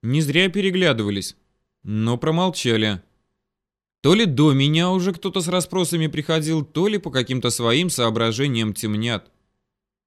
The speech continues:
Или это уже слушок пошел, что я легавым заделался. Запросто. И ведь надавить на этих гавриков никак нельзя.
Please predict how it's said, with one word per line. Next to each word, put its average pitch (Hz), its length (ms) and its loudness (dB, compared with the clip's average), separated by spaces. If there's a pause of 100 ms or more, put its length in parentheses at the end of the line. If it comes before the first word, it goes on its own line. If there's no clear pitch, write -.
(160)
Или 180 260 0
это 175 220 0
уже 151 240 0
слушок 135 460 -6
пошел, 110 380 -4
что - 180 -6
я 104 220 0
легавым 107 480 -2
заделался. 98 800 -6 (720)
Запросто. 101 920 -6 (1120)
И 117 140 0
ведь 190 220 4
надавить 185 500 2
на 160 160 2
этих 143 240 -2
гавриков 165 540 0
никак 143 360 -2
нельзя. 110 540 -2